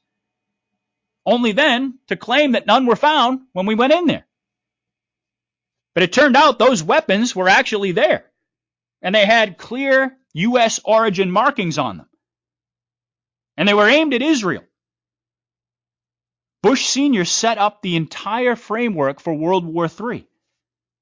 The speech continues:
But there were complicating factors that forced the cabal to act preemptively to invade. And those complicating factors were white hat operations.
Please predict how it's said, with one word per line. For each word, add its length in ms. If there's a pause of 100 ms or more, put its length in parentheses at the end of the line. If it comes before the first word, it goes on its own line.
(600)
But 120
there 120
were 100
complicating 760
factors 500
that 160
forced 480
the 80
cabal 640
to 280
act 300
preemptively 720
to 160
invade. 400 (300)
And 140
those 220
complicating 640
factors 640 (600)
were 160
white 320
hat 320
operations. 840